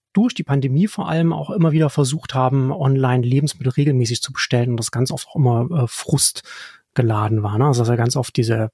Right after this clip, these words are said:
die Dienste dann halt eben noch aus einer Zeit kommen oder f-, auch von, von einer Mentalität herkommen, wo sie davon ausgehen, dass man am Laptop,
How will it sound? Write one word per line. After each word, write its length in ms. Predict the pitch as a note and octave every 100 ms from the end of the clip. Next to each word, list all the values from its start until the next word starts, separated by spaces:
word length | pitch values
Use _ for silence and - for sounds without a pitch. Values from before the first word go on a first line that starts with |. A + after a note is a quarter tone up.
| - _ - - -
die 60 | A#2+
Dienste 240 | B2+ -
dann 60 | B2
halt 120 | B2
eben 460 | F3 B2+ B2 C3+ G#3 A3 C5 - -
noch 220 | C#3 E3
aus 180 | D#3 C3
einer 140 | C3
Zeit 300 | - C3 -
kommen 240 | C3+ B2+
oder 180 | D#3 B2
f-, 220 | A#2+ - -
auch 160 | B2+
von, 260 | - C#3+ B2+
von 180 | - B2+
einer 120 | A#2
Mentalität 460 | A#2+ A#2+ A#2+ C3+
herkommen, 480 | B2 - A#2+ A#2+ A2+
wo 80 | A2+
sie 100 | A#2+
davon 220 | A#2+ A#2
ausgehen, 260 | A#2 - A#2+
dass 100 | A#2+
man 120 | B2
am 100 | A#2
Laptop, 380 | A2+ - C3